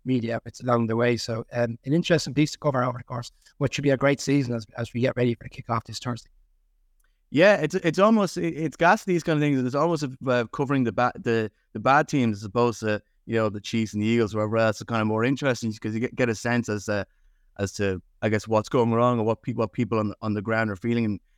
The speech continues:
Speaker 2: in as much as, as I can, much as we can, I'll be trying to get a view from the States, but, um, it'll be different, different every week, a different team every week. Um,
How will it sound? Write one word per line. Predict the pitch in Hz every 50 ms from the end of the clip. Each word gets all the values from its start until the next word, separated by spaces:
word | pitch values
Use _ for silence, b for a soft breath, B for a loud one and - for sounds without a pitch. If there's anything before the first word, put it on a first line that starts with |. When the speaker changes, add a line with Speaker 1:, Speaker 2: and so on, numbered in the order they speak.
| _ _ - -
Speaker 2:
in | 120
as | 123 113
much | 139 151 160 151
as, | 135 123 127 - -
as | 117 117 120 107 104
I | 104 120 123 120
can, | - 131 120 113 113 113
much | 113 - -
as | 107
we | 107 120 123 123
can, | - 117 113 107 104
I'll | 98
be | 98 101
trying | - 117 117
to | 113
get | 104 104
a | 104 101
view | 101 107 107 107
from | - - 117 110 101
the | 95
States, | - - - 110 110 107 101 -
but, | - 104 98 - - _ _ _ _ _ _ _
um, | - 98 98 95 92 92 90 78 - _ _ -
it'll | - 107 104
be | 101 107 107
different, | 113 120 113 - 110 101 - -
different | 131 123 120 117 110
every | 110 107 107
week, | 113 117 110 -
a | -
different | 110 107 - 107 -
team | - 110 107 104
every | 101 101 104 104
week. | 104 107 104 - - _ _ _ _ _ _ _ _ _ _ - 92
Um, | 95 101 101 98 98 92 95 85